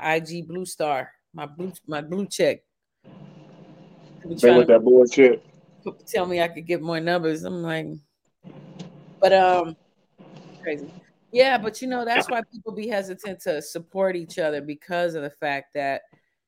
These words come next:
Speaker 1: you know, they don't wanna get ripped off. And, uh, and, and it's all races that do that. It's not just black people that steal money. I remember my boy Clef Dollar, shout out,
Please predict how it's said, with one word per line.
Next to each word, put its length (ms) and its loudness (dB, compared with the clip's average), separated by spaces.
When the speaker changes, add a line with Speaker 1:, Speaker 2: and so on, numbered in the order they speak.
Speaker 1:
you 100 -12
know, 200 -6
they 120 -2
don't 120 -6
wanna 180 -6
get 160 -4
ripped 300 -4
off. 300 -2
And, 140 -10
uh, 120 -8
and, 180 -6
and 180 -6
it's 220 -4
all 300 2
races 460 -4
that 220 -4
do 180 -8
that. 240 -4
It's 160 -12
not 240 -8
just 180 -16
black 320 -6
people 400 -14
that 260 -4
steal 300 -4
money. 340 -8
I 60 -2
remember 340 -6
my 140 -6
boy 260 -2
Clef 360 -6
Dollar, 320 -4
shout 320 -6
out, 220 -8